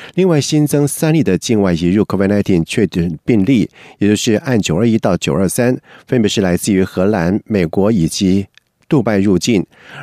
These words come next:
而对于在今天新增一名本土的确诊病例，指挥官陈时中表示，案九二四早在一月十二号就已经在居家隔离，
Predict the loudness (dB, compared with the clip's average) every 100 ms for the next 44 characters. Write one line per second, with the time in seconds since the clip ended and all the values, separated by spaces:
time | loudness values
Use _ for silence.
0 | -4 -2 0 2 0 0 0 0 0 0
1 | 0 0 0 0 2 2 2 0 -2 -2
2 | -2 -2 0 -2 0 -2 0 0 2 0
3 | -2 -16 -16 -2 0 0 0 0 -2 -2
4 | 0 0 0 -2 -2 -2 -2 -8 -8 -2
5 | 0 0 0 0 0 -2 0 -2 0 -2
6 | 0 0 0 0 -2 0 -2 -2 -8 -20
7 | -2 0 2 0 0 0 0 -2 0 -2
8 | -2 -2 0 2 0